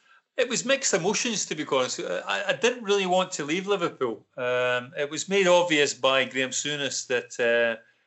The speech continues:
that I don't think I had any place at Liverpool. The club had accepted a deal, uh, for me to go up to Celtic, which was just under a million pound, I think, at the time, which was a lot of money, uh,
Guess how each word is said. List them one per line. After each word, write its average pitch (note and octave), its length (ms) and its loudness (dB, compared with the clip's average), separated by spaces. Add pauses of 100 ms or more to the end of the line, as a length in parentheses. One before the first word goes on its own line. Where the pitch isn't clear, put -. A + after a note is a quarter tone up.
(200)
that C#3 160 -2 (160)
I C#3 80 0
don't C#3+ 200 0
think C3 220 -4
I A#2+ 80 2
had A#2+ 160 0
any B2 220 2
place C3 360 0
at C3+ 80 -2
Liverpool. B2 380 -4
The A2+ 120 -4
club D3 220 0
had C#3 120 2
accepted B2+ 540 0
a A#2 60 -2
deal, A#2 400 0 (480)
uh, A2+ 480 4
for - 200 -2
me A#2 120 -4
to - 140 -10
go A#2+ 160 2
up B2+ 140 -2
to C3 80 -4
Celtic, A#2+ 500 -2
which A#2+ 180 -6
was A2+ 140 0
just C3+ 380 2
under B2 320 2
a A2+ 40 4
million A2+ 360 0
pound, B2+ 320 0
I A#2 40 -4
think, A#2+ 220 -4
at A#2 100 0
the A2+ 120 -6
time, A2 300 -2 (420)
which C3 180 -2
was B2 80 0
a C3 60 6
lot C3+ 200 8
of B2+ 60 2
money, B2 320 0 (380)
uh, A2+ 560 2